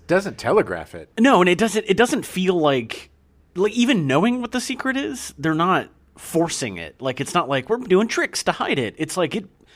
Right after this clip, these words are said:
Speaker 2: it's so taut and plays
Speaker 1: Yeah.
Speaker 2: out so well through the entire time.
Speaker 1: Well, it's like a, a sci-fi noir
Speaker 2: Yeah.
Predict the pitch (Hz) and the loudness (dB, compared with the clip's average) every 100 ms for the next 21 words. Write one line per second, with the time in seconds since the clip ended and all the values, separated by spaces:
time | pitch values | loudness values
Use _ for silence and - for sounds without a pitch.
0 | - _ 156 - - - 208 160 - - | -20 _ -10 -10 -10 -6 -4 -4 -4 0
1 | 165 - 120 101 - 98 135 - - 143 | 2 2 -6 -6 -2 0 0 -2 -2 0
2 | 117 143 104 120 104 95 - 95 85 117 | 2 0 0 -6 -10 -10 -10 -10 -10 -12
3 | 87 - 285 240 - 262 254 247 233 214 | -14 -6 -2 -2 0 0 2 2 4 4
4 | 190 - - _ - 156 - 160 156 160 | 2 -6 -20 _ -10 -8 -6 -6 -6 -4
5 | 160 160 98 95 120 156 139 139 143 123 | -4 -4 -8 -4 0 2 2 2 0 -4
6 | - 117 135 - | -12 -2 -2 -2